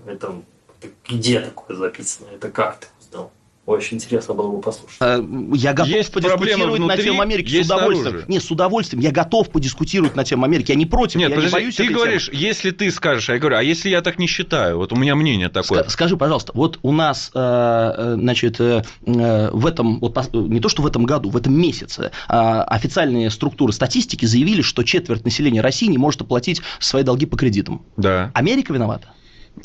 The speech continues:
Speaker 3: И отчасти, да.
Speaker 1: Это как мем вот этот про обоссанные подъезды Обамы, я что на таком уровне.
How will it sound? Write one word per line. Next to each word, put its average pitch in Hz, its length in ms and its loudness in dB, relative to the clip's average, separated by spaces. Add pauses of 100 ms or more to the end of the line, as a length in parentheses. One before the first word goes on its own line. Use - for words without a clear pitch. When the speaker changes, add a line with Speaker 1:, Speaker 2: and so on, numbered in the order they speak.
Speaker 3:
И 92 460 4 (140)
отчасти, 101 500 0
да. 107 260 -2 (2500)
Speaker 1:
Это 110 260 0
как - 240 -12
мем 110 240 0
вот 101 160 -4
этот 98 220 -6
про 92 500 -6 (160)
обоссанные 104 560 -4
подъезды 98 540 -4
Обамы, 92 520 0
я 92 120 -4
что 98 340 -6 (300)
на 110 120 2
таком 107 360 -2
уровне. 92 240 -4